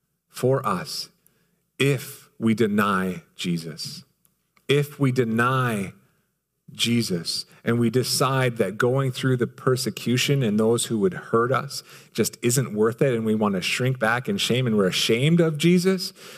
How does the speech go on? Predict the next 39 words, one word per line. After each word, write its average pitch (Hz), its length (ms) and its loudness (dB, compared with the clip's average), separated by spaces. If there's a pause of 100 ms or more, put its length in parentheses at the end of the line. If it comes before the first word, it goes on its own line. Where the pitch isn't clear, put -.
(220)
Jesus 131 460 0
says 120 200 0
there's 120 200 2
a 107 80 4
real 123 420 2
possible 113 600 -4
judgment. 104 440 -2
We 113 100 0
should 117 220 -2
fear 127 320 0
that 120 340 -2
more. 107 440 2 (200)
We 123 120 0
should 110 180 -2
fear 135 440 0
ending 131 340 0
up 127 220 -2
in 117 100 -4
hell 107 520 0 (460)
more 123 460 2
than 117 160 0
we 110 100 0
fear 117 380 2
the 104 200 -2 (200)
physical 123 560 0
and 113 100 0
emotional 110 580 2
suffering 101 640 0 (220)
that - 240 -2
is 117 240 0 (180)
horrendous 123 680 2
here. 190 320 0 (540)
Remember, 127 320 0
for 127 220 0
his 156 340 2
sake, 160 380 0
we 117 120 2
need 110 180 2
to, 104 200 0